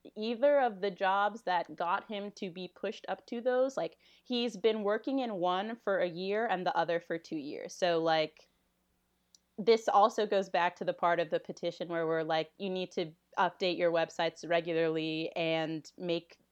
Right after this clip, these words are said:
information that's relevant, like, more readily available to people." Because if it is just the case that it was, like, a clerical error, then who, why do you not we-, update your website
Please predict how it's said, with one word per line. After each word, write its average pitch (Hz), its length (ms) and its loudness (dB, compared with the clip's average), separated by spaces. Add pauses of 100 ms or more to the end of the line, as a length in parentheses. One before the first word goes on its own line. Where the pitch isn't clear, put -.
information 175 560 -4
that's 160 240 -4
relevant, 165 420 -2
like, 156 220 -6 (140)
more 180 240 2
readily 165 400 0
available 165 480 -2
to 226 120 -8
people." 240 520 -2 (300)
Because 196 280 -2
if 185 160 2
it 196 120 0
is 202 240 -2
just 180 240 -2
the 175 80 -6
case 170 280 -8
that 165 180 -2
it 160 80 0
was, 160 180 -6
like, 160 260 -4
a 180 80 -2
clerical 170 640 0
error, 165 280 0
then 165 320 -2 (280)
who, 233 640 0
why 196 380 4
do 202 120 -6
you 196 400 -4
not 180 320 -4
we-, 180 100 2 (180)
update 190 400 2
your 180 160 0
website 160 580 -4